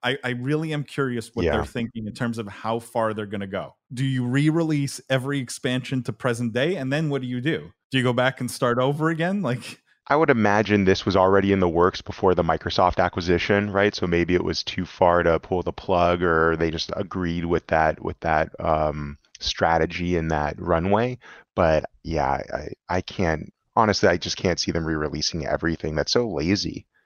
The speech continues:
Speaker 1: Well, and you have to think that the pool of users is getting smaller, right?
Speaker 2: Right.
Speaker 1: Meaning, i-, if five million people played Classic wow,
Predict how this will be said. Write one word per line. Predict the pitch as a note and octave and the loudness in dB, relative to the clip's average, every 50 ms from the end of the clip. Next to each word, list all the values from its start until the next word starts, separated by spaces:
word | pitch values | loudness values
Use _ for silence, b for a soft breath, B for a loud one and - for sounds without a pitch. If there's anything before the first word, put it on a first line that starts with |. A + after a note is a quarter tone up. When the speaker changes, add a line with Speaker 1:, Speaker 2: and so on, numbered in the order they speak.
| _ _ _ - | _ _ _ -8
Speaker 1:
Well, | G#3 G#3 - | -6 -6 -4
and | F#3+ G3+ E3 | -4 -4 -2
you | D#3 | -2
have | D#3 G3 G3+ G3 | -2 -4 -4 -6
to | G#3+ | -8
think | - - F3 E3+ E3 - C#3+ | -8 -6 -6 -6 -6 -6 -8
that | C3+ - - | -8 -6 -6
the | B2 | -12
pool | - - - - F#3 F3 E3 E3 E3 D#3+ D#3 D3 - - | -12 -12 -8 -4 0 0 2 2 2 0 0 -2 -4 -8
of | C3 A2+ G#2+ A2+ | -10 -10 -8 -6
users | A#2 B2+ D3 E3 D3+ - B2 A2 G2+ G2 F#2+ F#2+ G2 - - _ - | -6 -4 -4 -4 -4 -4 -4 -4 -4 -4 -6 -8 -10 -14 -18 _ -12
is | C3+ A#2 G#2+ | -12 -10 -10
getting | G#2+ B2 B2 A#2 A2+ G#2+ | -6 -8 -6 -6 -6 -8
smaller, | - - - C3 B2 A#2+ A2+ G#2 F2+ D#2 - - _ _ _ _ _ _ _ _ _ _ - | -8 -10 -6 -2 -2 0 0 -2 -4 -8 -14 -18 _ _ _ _ _ _ _ _ _ _ -4
right? | B2+ C#3+ D#3 | -4 0 2
Speaker 2:
Right. | F2 D#3+ | 2 2
Speaker 1:
Meaning, | D#3 B2+ B2+ A#2+ A2+ A#2 _ _ _ - | 2 0 -2 -4 -6 -8 _ _ _ -10
i-, | D3 | -8
if | B2+ C#3+ A#2+ - - _ _ _ _ _ _ _ | -6 -6 -8 -8 -12 _ _ _ _ _ _ _
five | - - D#3 D3+ D3+ D3+ C#3 | -2 0 0 0 0 -2 -2
million | C#3+ C#3+ C#3 C#3+ C3+ B2+ B2 | 0 -2 0 0 -2 -2 -2
people | - C#3 B2+ A2 B2+ B2 | -2 -4 -2 -2 -2 -4
played | - - - A#2+ A#2+ A#2+ A#2 A2+ A2+ G#2 - - - - _ _ _ _ | -2 -4 -4 -2 -2 -2 -2 -4 -6 -8 -12 -18 -20 -20 _ _ _ _
Classic | - C#3 B2 A#2 G#2+ - B2 G2+ - | -4 -2 -2 -2 -2 -6 -8 -8 -4
wow, | B2+ D3 D3+ C#3 B2 A2+ A2 G#2 G2+ G#2+ G2 b | -2 0 2 2 2 2 0 0 -2 -2 -6 b